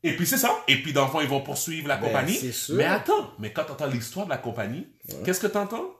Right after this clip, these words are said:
Speaker 1: C'est, ils ont fait un deal avec Netflix de quarante millions de dollars en deux mille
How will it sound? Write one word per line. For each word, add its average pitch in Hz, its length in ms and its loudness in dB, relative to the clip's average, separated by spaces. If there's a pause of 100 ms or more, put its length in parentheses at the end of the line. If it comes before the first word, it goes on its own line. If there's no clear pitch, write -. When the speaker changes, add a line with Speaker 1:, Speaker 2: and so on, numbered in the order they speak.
(340)
Speaker 1:
C'est, - 360 -6
ils 131 160 -4
ont 131 40 -6
fait 165 200 -8
un 127 80 -2
deal 131 320 -4
avec 113 240 -6
Netflix 123 500 -12
de 101 80 -8 (200)
quarante 147 440 -12
millions 120 380 -4
de 107 80 -10
dollars 104 640 -8 (1400)
en 113 380 -2 (1160)
deux 135 160 0
mille 127 280 -2